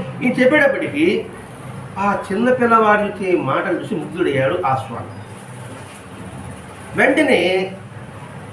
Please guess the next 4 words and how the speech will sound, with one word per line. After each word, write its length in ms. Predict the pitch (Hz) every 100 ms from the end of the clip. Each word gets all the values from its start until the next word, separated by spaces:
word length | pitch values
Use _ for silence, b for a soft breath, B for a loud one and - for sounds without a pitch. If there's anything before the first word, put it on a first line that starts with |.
| - - - -
చిన్నపిల్లవాడు 680 | 190 240 254 233 226 214 208
అంత 500 | 196 180 180 185 185
సమాజం 300 | 180 208 202
చెప్పేటికి 680 | 185 180 175 - 147 151 156